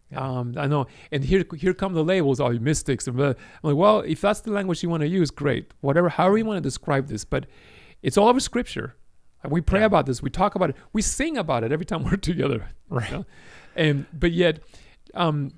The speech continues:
Speaker 2: to have experienced it at that level, in that, in that, um, that way, um, and, and look, I, again, the reason why people are uncomfortable with this language, and they've always been uncomfortable with this language. Anytime anyone
Speaker 1: Right.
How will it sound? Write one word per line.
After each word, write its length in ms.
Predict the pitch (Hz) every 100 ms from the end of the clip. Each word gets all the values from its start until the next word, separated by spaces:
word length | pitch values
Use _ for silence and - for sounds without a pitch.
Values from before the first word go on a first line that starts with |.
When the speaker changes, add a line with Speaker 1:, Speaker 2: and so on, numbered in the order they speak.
| -
Speaker 2:
to 120 | 196
have 140 | 185
experienced 720 | 156 - - 208 220 233 -
it 120 | 196 165
at 200 | 143 131
that 200 | 147 135
level, 380 | 139 135 117 117
in 240 | 131 135
that, 320 | 151 147 147 -
in 160 | 147 127
that, 300 | 143 147 - _ _
um, 420 | 139 127 123 117 - - - - -
that 160 | 135 127
way, 520 | 131 127 120 120 - -
um, 520 | 135 127 120 113 - _ _ _ _ _ _ _ -
and, 280 | 143 139 - -
and 260 | 156 151
look, 160 | 196 180
I, 340 | 165 156 147 - -
again, 360 | 160 170 143
the 120 | 127
reason 220 | 151 202 208
why 100 | 180
people 220 | 170 165
are 80 | 139
uncomfortable 440 | 120 156 151 147
with 80 | 131
this 160 | 123 147
language, 320 | 147 135 143
and 200 | 139 139
they've 140 | 160
always 240 | 214 269 269
been 120 | 226
uncomfortable 420 | 170 165 160 143
with 100 | 131
this 120 | 123 -
language. 300 | 117 107 185
Anytime 360 | 269 - 269
anyone 580 | 190 190 220 165 135 127
Speaker 1:
Right. 280 | 104 98